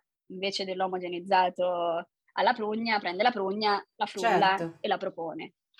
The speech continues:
Speaker 1: Però ecco, esatto, comunque la, la cosa so-, fondamentale che come te, come dicevi tu è siate serene,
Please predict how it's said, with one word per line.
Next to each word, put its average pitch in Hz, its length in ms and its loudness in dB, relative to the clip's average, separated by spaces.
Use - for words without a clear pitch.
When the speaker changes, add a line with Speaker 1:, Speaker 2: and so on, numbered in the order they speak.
Speaker 1:
Però 208 180 2
ecco, 160 260 -2
esatto, 170 580 -4
comunque 180 560 0
la, 175 240 4
la 196 120 2
cosa 226 260 4
so-, 208 200 0
fondamentale 202 600 2
che 190 100 -8
come 185 180 -4
te, 185 180 -8
come 180 500 -2
dicevi 202 440 0
tu 208 400 2
è 170 240 4
siate 208 340 0
serene, 175 680 -2